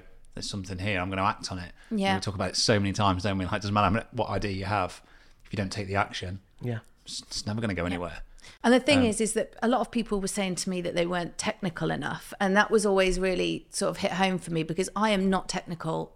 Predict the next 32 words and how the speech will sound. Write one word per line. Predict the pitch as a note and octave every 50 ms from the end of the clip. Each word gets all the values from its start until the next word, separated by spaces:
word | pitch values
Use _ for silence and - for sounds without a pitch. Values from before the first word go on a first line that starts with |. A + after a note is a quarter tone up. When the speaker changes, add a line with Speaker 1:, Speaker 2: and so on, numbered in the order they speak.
| - -
Speaker 2:
at | F#3+ F#3 E3+ - -
all. | F3 D#3+ D#3 E3
Like, | E3 F3 F3 E3+ D#3+ - - - - - - _ -
my | G3 F#3+ F#3+
laptop | G3+ G#3 - - - - F3 -
crashes, | - - F3 E3+ - - E3+ E3 D#3+ E3+
I'm | E3 E3 E3+
like, | E3 D#3+ E3+ - - - -
"Whoa." | - E4 F#4+ A4 G#4+ G4 G#4+ G#4+ - - - - - -
I | C#4 A#3 F#3+
just | F#3 F3+ - -
don't | G#3 F#3+ F#3+ F#3+
do | - G3 F#3
tech, | - - - F3+ E3+ E3 - -
I | -
don't | F3+ - G3 F#3+ F#3+
do | F#3 F#3+ F#3 F3+
code, | - - F3+ F3 E3+ E3+ F3 E3+ E3+ E3 E3+ - - - - - - _ -
but | F3 -
I | F3+ E3+
can | - - E3+ E3 E3 E3
still | - - - F3 E3+ E3
do | E3+ E3+ E3 E3 D#3+ D#3+ -
S | E3 D3 - -
E | E3 E3
Os. | D#3+ E3 F#3+ A3+ G#3+ - - -
And | F#3+ F#3
if | F#3 F3
I | G3+ G3+ G3+
can | G3 - F#3 F3
do | E3 D#3 D#3
it, | D#3+ E3+ E3+ -